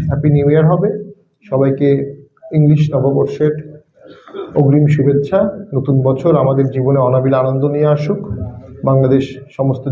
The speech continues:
জরাগ্রস্ততা থেকে উঠে একটি শক্তিশালী দেশ হিসেবে আত্মপ্রকাশ করুক। সকল রাজনৈতিক দলের এই কামনা হওয়া উচিত। আমরা গভীর দুঃখের সাথে পর্যবেক্ষণ করেছি, তফসিল দেওয়ার পরে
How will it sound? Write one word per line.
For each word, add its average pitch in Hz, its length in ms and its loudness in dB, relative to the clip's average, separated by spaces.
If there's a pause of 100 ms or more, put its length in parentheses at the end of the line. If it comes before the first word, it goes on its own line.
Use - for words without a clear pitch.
জরাগ্রস্ততা 135 1400 -2
থেকে 139 500 -6 (720)
উঠে 143 560 0
একটি 135 280 -2
শক্তিশালী 160 500 2
দেশ 139 260 2
হিসেবে 139 260 0
আত্মপ্রকাশ 135 580 -2
করুক। 214 380 -2 (460)
সকল 147 260 0
রাজনৈতিক 131 440 0
দলের 139 180 2
এই 135 80 4
কামনা 131 320 0
হওয়া 139 340 0
উচিত। 208 180 -6 (680)
আমরা 147 560 2 (240)
গভীর 156 400 2
দুঃখের 170 420 0
সাথে 160 640 -4 (540)
পর্যবেক্ষণ 165 720 2
করেছি, 135 580 -4 (680)
তফসিল 165 420 2
দেওয়ার 151 340 2
পরে 165 380 -2